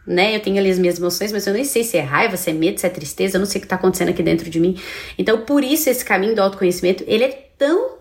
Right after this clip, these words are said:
essencial pra gente conhe-, conseguir fornecer essa corregulação pros nossos filhos e fazer com que eles, a, com o passar do tempo, é, façam esse caminho de forma espontânea e sozinho. Não tem uma idade, né?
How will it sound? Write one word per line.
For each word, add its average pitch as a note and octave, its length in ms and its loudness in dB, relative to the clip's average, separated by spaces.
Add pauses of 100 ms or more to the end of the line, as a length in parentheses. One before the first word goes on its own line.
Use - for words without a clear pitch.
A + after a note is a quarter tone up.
essencial A3+ 760 0
pra G#3+ 160 -2
gente G3 240 -2
conhe-, G3+ 320 0
conseguir G#3+ 920 -2 (240)
fornecer G#3 1000 0 (260)
essa G3 420 2
corregulação G3 800 0
pros A3 220 -2
nossos - 400 -2
filhos F#3+ 500 -4
e G3+ 80 -4
fazer G3 280 0
com G3 160 -4
que G3 120 -2
eles, F#3+ 380 2 (260)
a, - 80 0
com A3+ 200 2
o A3+ 60 -2
passar G#3+ 420 2
do F#3 100 -2
tempo, F#3+ 540 0 (480)
é, F3+ 160 4
façam A#3 420 0
esse A3+ 180 0
caminho G3 380 2
de F#3 80 -6
forma F#3+ 240 2
espontânea F#3 480 0
e F3+ 40 0
sozinho. E3+ 420 0
Não C#4+ 180 4
tem A3 180 2
uma F#3+ 120 4
idade, D3+ 600 0
né? G#3+ 420 2